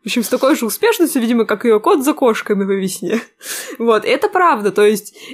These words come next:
или многочисленные отсылки на труды, которые писали те или иные политики, которые вплетаются в их едкий, э, такой, э, хип-хоп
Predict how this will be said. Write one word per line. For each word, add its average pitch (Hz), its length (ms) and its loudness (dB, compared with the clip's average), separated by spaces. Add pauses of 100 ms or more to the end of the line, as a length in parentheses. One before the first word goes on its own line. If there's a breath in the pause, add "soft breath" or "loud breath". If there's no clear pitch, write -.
или 277 460 4
многочисленные 277 1040 0
отсылки 294 500 0
на 247 260 4
труды, 269 400 4
которые 262 400 0
писали 240 400 0
те 240 180 0
или 233 100 0
иные 233 260 2
политики, 226 640 -2
которые 214 360 2
вплетаются 220 720 0
в 202 80 0
их - 140 -6 (340 loud breath)
едкий, 226 840 -2
э, 208 440 0
такой, 214 600 0 (380 loud breath)
э, 175 380 -4
хип-хоп 233 680 -2